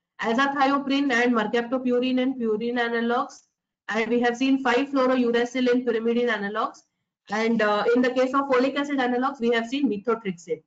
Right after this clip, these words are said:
Now, uh, in your syllabus, there are more drugs which come into this class.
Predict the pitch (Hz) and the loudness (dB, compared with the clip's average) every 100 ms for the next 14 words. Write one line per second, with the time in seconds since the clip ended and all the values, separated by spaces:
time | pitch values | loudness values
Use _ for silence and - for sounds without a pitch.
0 | _ _ _ _ 233 254 285 302 220 220 | _ _ _ _ 2 4 4 4 4 2
1 | 220 262 294 294 294 294 285 302 254 254 | 2 2 2 0 0 0 0 -2 -2 2
2 | 269 269 247 277 285 285 277 254 - 254 | 2 4 2 2 0 -4 -4 -6 -4 0
3 | 247 262 262 233 240 - 226 160 - | 2 2 0 0 -2 0 0 0 -4